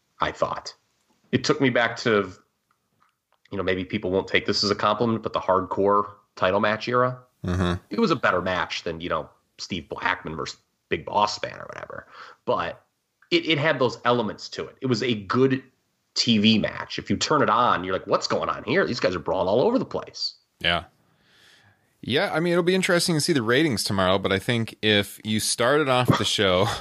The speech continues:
Speaker 2: <laughs> watching
Speaker 1: <laughs>
Speaker 2: Cody with Eddie Kingston,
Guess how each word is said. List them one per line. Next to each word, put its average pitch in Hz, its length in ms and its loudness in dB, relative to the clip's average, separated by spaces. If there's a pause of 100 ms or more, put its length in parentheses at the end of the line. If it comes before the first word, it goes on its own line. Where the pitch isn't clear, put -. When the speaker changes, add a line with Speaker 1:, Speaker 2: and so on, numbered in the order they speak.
(120)
Speaker 2:
<laughs> - 260 -18
watching 110 540 2 (160)
Speaker 1:
<laughs> - 160 -6
Speaker 2:
Cody 123 640 0 (440)
with 98 140 0
Eddie 117 220 2
Kingston, 101 640 -4